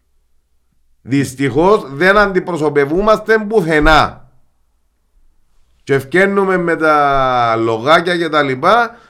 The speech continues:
να κάνουμε τη διαμαρτυρία, «Ε, και τι έγινε;» Ερώταν ο κόσμος, «Προχτές θα κάνουμε ένσταση για τη, ε, για την απαγόρευση μετακίνησης».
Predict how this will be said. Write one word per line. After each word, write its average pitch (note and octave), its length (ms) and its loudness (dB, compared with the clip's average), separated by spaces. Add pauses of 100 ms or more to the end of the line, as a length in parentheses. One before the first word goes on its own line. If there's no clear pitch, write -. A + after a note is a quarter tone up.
να C#3 180 -2
κάνουμε F3+ 380 2
τη E3 100 -4
διαμαρτυρία, D3+ 640 -2
«Ε, G3 60 -2
και F3 140 -6
τι F3 160 -4
έγινε;» D3 500 -4 (160)
Ερώταν D#3+ 440 0
ο C#3+ 60 -4
κόσμος, E3 280 -6
«Προχτές C#3 340 -8
θα C#3+ 120 -8
κάνουμε D3+ 240 -4
ένσταση D3+ 500 -6
για D3+ 200 -2
τη, D3 100 -4 (1900)
ε, D2+ 380 -14
για A#2 180 -4
την B2 120 -4
απαγόρευση B2+ 640 -2
μετακίνησης». A#2+ 880 -6